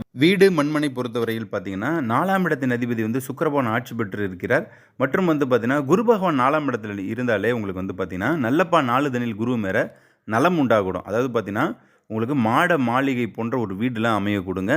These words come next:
முக்கியமா வந்து பார்த்தீங்கன்னா, புதிய சொத்துக்கள் வாங்குவீங்க. தனம் என்பதை வந்து குரு பகவான் தாங்க கொடுப்பாரு. அப்ப நாலாம் இடத்துல அவர் இருக்குள்ள உங்களுக்கு அனைத்துமே நிறைவேத்தி கொடுப்பாரு. சுக்கிர பகவான் வந்து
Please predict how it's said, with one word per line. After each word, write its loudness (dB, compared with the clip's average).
முக்கியமா 0
வந்து 2
பார்த்தீங்கன்னா, 0
புதிய 0
சொத்துக்கள் 0
வாங்குவீங்க. 0
தனம் 2
என்பதை 0
வந்து -2
குரு -2
பகவான் 2
தாங்க 0
கொடுப்பாரு. 0
அப்ப -4
நாலாம் 2
இடத்துல 0
அவர் 0
இருக்குள்ள -4
உங்களுக்கு -4
அனைத்துமே 0
நிறைவேத்தி 0
கொடுப்பாரு. 2
சுக்கிர 2
பகவான் 2
வந்து 0